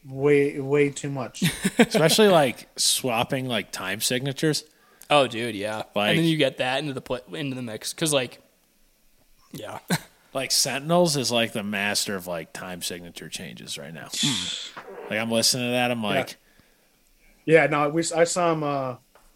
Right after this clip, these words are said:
Speaker 1: last month. They played out here in Hartford with, uh, Lorna Shore.
Speaker 3: Mm-hmm.
Speaker 1: Um, we saw him, and I've heard them before, but never saw him live. But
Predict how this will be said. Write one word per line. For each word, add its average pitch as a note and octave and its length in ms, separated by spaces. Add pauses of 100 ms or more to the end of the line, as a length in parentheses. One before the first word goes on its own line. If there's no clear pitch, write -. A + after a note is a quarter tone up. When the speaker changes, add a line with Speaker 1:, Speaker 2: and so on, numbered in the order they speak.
(680)
Speaker 1:
last D3 300
month. G#3 400
They D3+ 100
played D3 220
out C#3 160
here C#3+ 120
in C3+ 80
Hartford B2+ 360
with, A#2+ 220
uh, A#2 140
Lorna B2 240
Shore. A#2+ 260
Speaker 3:
Mm-hmm. - 840
Speaker 1:
Um, A2 280 (440)
we C3+ 180
saw B2 260
him, B2 60
and A#2+ 220 (160)
I've F3 200
heard E3+ 200
them E3 100
before, D#3 260
but C3+ 120
never B2+ 200
saw B2+ 200
him A2+ 120
live. A#2 280
But - 180